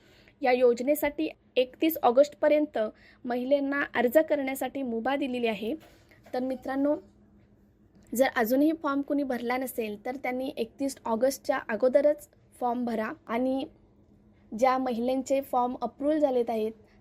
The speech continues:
त्यांना त्यांचा पहिला हप्ता हा सतरा ऑगस्ट दोन हजार चोवीस रोजी त्यांच्या बँक खात्यामध्ये जमा होणार आहेत. तर मित्रांनो, अशा प्रकारे हा व्हिडिओ आहे.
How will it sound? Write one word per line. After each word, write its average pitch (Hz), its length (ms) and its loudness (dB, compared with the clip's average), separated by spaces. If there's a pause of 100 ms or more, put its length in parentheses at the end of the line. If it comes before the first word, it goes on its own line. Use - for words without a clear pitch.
त्यांना 247 400 -4 (140)
त्यांचा 247 280 -4
पहिला 247 440 0
हप्ता - 400 -4 (320)
हा 247 260 -4 (200)
सतरा 254 340 0
ऑगस्ट 269 380 2
दोन 254 240 4
हजार 247 240 -2
चोवीस 254 480 0
रोजी 277 260 0
त्यांच्या 247 320 -4
बँक 233 360 -6
खात्यामध्ये 277 520 -2
जमा 254 220 0
होणार 233 300 0
आहेत. 214 200 -4 (640)
तर 254 120 0
मित्रांनो, 254 460 0
अशा 262 200 -4
प्रकारे 262 380 -4
हा 262 100 -2
व्हिडिओ 240 280 0
आहे. 233 260 -2